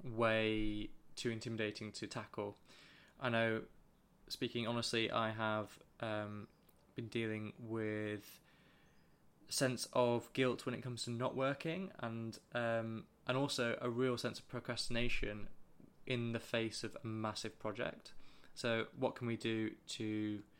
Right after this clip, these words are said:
defeat that and to keep moving and to keep moving the needle?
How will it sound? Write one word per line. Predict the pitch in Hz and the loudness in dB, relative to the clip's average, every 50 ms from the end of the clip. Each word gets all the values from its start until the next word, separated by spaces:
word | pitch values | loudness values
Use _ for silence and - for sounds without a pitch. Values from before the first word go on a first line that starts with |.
| - - - - - - - - - - - - - - - _ - - - - | -20 -20 -20 -20 -20 -20 -20 -20 -20 -20 -20 -20 -20 -20 -20 _ -20 -20 -4 -4
defeat | 131 123 - 120 107 - - | -4 0 2 0 0 2 2
that | 110 107 - - - - | 2 2 2 0 -2 -2
and | 117 110 110 110 107 | -2 0 0 -2 -4
to | - 117 110 107 | -2 -2 -2 -2
keep | - - 123 113 - - | -2 -2 -4 -4 -2 -4
moving | 117 113 110 107 113 110 107 104 104 104 - - | -4 -2 -2 -2 -2 -2 -2 -2 -6 -10 -10 -10
and | 117 110 - | -10 -8 -8
to | - 113 | -10 -12
keep | - - - 110 - - 139 | -8 -6 -6 -6 -6 -6 -8
moving | 123 113 113 107 104 107 104 | -4 -4 -2 -2 -4 -6 -6
the | 107 104 | -6 -6
needle? | 107 104 104 104 104 104 | -6 -6 -6 -6 -6 -6